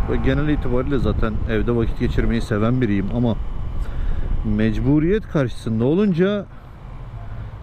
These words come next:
insanın haliyle çok hoşuna gitmiyor.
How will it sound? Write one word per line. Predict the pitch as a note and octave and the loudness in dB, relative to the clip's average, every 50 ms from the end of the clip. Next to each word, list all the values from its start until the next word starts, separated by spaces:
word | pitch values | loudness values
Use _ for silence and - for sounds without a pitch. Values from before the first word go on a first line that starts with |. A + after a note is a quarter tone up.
| - - - | -10 -6 -2
insanın | - E3 E3+ D3+ - D#3 C3 A#2+ A2 G2+ | 0 2 2 2 2 2 2 2 2 0
haliyle | F#2+ G#2+ C#3 E3 E3+ D3+ B2+ A2 G2+ A2+ C#3 D3 C#3+ C#3+ | 0 0 2 2 2 2 2 2 2 4 2 2 2 0
çok | - - D3+ D3+ | 0 0 -2 -2
hoşuna | - - A2+ G2+ - A2+ G#2+ A2+ C3 C#3 | -2 -2 -4 -2 0 0 2 2 2 2
gitmiyor. | B2+ A#2 C3 B2 - - A#2 G#2 G2+ G#2 G2+ | 2 2 0 0 0 0 0 2 2 2 0